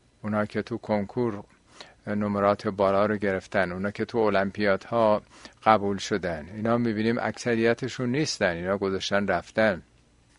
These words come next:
نه تنها در کشورهای اروپایی و امریکایی، به هر حال با، اه، امکاناتی که در کشورهای همسایه وجود داره، خیلی‌ها به اونجا مهاجرت کردن.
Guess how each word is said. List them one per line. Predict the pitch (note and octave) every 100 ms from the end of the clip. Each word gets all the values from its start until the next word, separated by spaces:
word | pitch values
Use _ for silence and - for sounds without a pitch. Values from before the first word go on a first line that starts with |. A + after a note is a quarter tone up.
| _ _ _ _ - - - -
نه | A2+
تنها | - D3 B2+ B2+
در | A#2+
کشورهای | G#2+ A#2 - A2+ G#2+ A2 A2+
اروپایی | A2 A2 - G2 G#2 G#2
و |
امریکایی، | G2 F#2+ F#2+ - F2 F2 D#2 - - - - _ _ _ _
به | G2
هر | G2+
حال | G#2+ G#2+ G2+
با، | G2+ G#2+ G#2+ G#2 F#2+ - - - - G2+
اه، | F#2+ F#2 -
امکاناتی | A#2+ A2+ - G#2 C3 E3+
که | D3
در | B2+ A2
کشورهای | A#2 - G#2 G2 G2+
همسایه | F2 G2+ G2 - G2 F#2
وجود | G2 G2 F2+
داره، | F#2 G#2
خیلی‌ها | - A#2 A2
به | G#2+
اونجا | G2+ F#2 A2+
مهاجرت | E3 D#3 B2 A2 F#2+ F2
کردن. | F2+ D#2+ D#2+ D2+